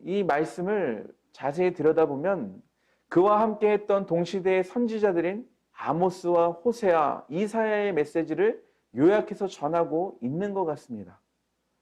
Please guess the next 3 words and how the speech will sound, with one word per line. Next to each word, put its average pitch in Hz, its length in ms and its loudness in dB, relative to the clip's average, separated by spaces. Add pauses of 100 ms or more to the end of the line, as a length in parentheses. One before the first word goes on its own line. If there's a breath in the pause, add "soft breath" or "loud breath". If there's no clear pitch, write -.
(340)
아모스에게는 190 1040 0 (180)
"정의롭게 220 840 2
행동하라." 180 600 -4